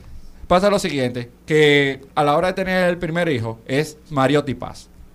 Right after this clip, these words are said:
A la hora de declarar el segundo, no puede ser Paz Mariotti,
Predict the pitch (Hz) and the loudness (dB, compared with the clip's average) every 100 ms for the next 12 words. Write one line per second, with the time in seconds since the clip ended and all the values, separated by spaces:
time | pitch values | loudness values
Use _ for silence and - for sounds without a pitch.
0 | - _ _ _ - 151 143 160 180 185 | -20 _ _ _ -2 2 4 4 2 0
1 | 180 170 170 170 180 156 117 113 123 127 | 0 0 2 0 -2 -2 -4 -8 -6 0
2 | 143 147 156 147 147 151 147 147 151 131 | 2 2 0 -2 -2 -2 0 0 0 -2
3 | 127 147 - | 0 -2 -4